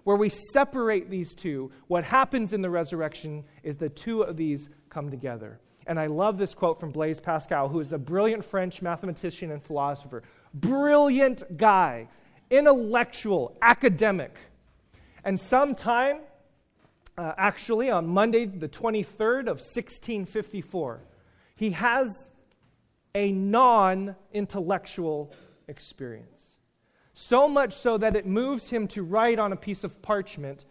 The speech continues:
his experience. And he pastes this, he weaves this into his inner coat, and nobody knew it was there until after his death.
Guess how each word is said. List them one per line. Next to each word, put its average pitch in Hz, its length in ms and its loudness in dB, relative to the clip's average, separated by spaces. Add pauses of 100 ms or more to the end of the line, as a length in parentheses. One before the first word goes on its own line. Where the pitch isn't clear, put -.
(140)
his 196 240 2
experience. 175 680 -6
And 190 140 -4
he 190 240 -2 (240)
pastes - 500 -2
this, 180 280 -2
he 185 160 -2
weaves 226 440 0
this 190 220 -2
into 226 560 -6
his 190 280 -4
inner 190 260 -6
coat, 156 280 -4 (240)
and 175 120 -4
nobody 202 340 -2
knew 190 200 -2
it 185 60 -8
was 170 140 -8
there 160 200 -4
until 143 280 -10
after 143 320 -8
his 127 120 -10
death. 117 360 -16